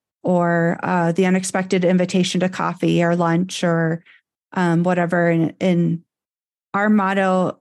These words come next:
in our family's always been, "You can't do everything, but everybody can do something." And so, uh, it doesn't have to be a laborious, huge gesture.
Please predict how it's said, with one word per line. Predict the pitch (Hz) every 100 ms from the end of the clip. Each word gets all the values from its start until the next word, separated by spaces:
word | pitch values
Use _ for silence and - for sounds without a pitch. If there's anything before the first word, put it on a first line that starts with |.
| -
in | 190
our | 180
family's | 185 185 180 180
always | 175 180 180
been, | 175 175 175
"You | 180
can't | - 208 190
do | 180
everything, | - 175 190 196 208 214 226
but | 190
everybody | 180 180 185 180 185
can | 190
do | 180
something." | 175 - 156 180 185 220 240 - _ _ _ _ _ _ _ _ _
And | - 190
so, | 185 196 175 170 185 - - - - _ _ -
uh, | 196 180 170
it | - 185
doesn't | 233 240 233
have | - 220 214
to | -
be | 190 190 175 175 180 - _ -
a | 190
laborious, | 175 196 196 190 185 185 190 - - - _ _
huge | - 220 190 185
gesture. | - 175 170 - - 202